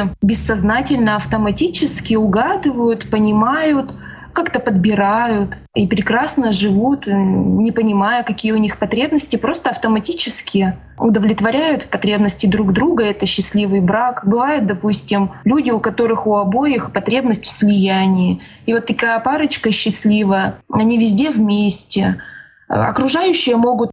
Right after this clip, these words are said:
недоумевать, если у них какие-то другие потребности, а этой паре им хорошо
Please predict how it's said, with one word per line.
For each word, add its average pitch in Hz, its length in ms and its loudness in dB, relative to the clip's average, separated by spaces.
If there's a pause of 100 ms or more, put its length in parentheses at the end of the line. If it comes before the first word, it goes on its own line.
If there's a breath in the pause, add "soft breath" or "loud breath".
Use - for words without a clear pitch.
(100)
недоумевать, 233 960 0
если 214 320 0
у 208 80 2
них 202 340 2
какие-то 220 360 0
другие 220 420 2
потребности, 196 800 0
а 202 100 2
этой 311 240 0
паре 262 380 0
им 208 180 2
хорошо 233 640 -2